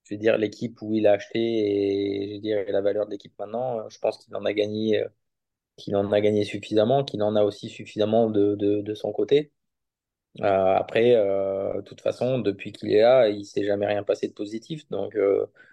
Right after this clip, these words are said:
euh, je veux dire, le, on a une problématique Douglas, on a une problématique Salé, ça c'est certain. Euh, mais la plus grosse des problématiques qu'on a dans ce, dans ce club, euh, ben, c'est, c'est,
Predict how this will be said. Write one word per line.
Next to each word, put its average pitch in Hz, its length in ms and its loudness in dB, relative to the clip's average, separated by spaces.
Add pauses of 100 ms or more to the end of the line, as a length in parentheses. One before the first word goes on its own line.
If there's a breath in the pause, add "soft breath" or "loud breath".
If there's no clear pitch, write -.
(420 soft breath)
euh, - 180 -6
je - 40 -4
veux - 60 -4
dire, 107 220 2
le, 98 580 2
on 101 140 -4
a 104 140 0
une 104 220 -2
problématique 110 720 -4
Douglas, 110 420 2
on 107 80 -4
a 101 40 -8
une 101 60 -10
problématique 101 520 -2
Salé, 117 300 4
ça - 140 -4
c'est - 140 -12
certain. - 420 -2 (360)
Euh, 101 240 -2
mais 101 680 0
la 101 160 4
plus - 160 -6
grosse 110 320 2
des 104 100 0
problématiques 104 640 -4
qu'on 107 200 -4
a 107 100 4
dans 104 160 -2
ce, - 160 -8
dans 101 220 -2
ce - 100 -10
club, 131 220 4
euh, 98 240 4
ben, 104 200 -2
c'est, 104 360 -12
c'est, 104 360 -20